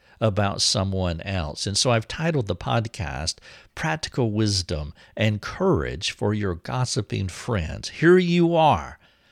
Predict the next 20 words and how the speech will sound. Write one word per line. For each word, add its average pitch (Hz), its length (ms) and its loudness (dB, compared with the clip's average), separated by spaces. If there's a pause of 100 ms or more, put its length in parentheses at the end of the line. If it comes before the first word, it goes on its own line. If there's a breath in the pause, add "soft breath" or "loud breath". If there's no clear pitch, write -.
(160 soft breath)
minding 143 480 4
your 127 220 4
own 151 360 6
business, 98 880 2 (400 loud breath)
and 95 160 0
now 98 160 2
you're 107 240 2
brought 98 320 4
into 92 300 -2
the 92 100 -2
loop. 87 480 -2
Will 90 180 0
you 90 220 -2
be 135 260 0
redemptive? 131 960 -2 (300 loud breath)
Will 92 160 4
you 87 180 0
be 123 200 2
gospel-centered? 123 1500 -2
Uh, 85 140 0